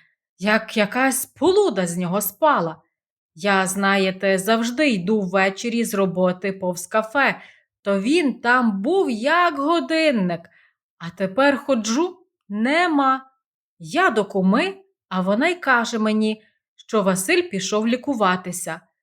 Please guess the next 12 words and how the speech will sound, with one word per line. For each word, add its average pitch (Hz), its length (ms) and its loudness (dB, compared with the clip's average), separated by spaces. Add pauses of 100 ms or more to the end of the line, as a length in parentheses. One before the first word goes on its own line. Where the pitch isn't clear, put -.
(380)
Пройшло 202 540 0
ще - 260 -4
трохи 226 340 -2
часу, 202 680 -4 (220)
і 214 160 -2
знову 262 640 0
поголос 226 640 0
по 269 180 -8
селу. 302 540 0 (360)
Василь 208 640 -2
пішов 220 540 0
жити 202 580 0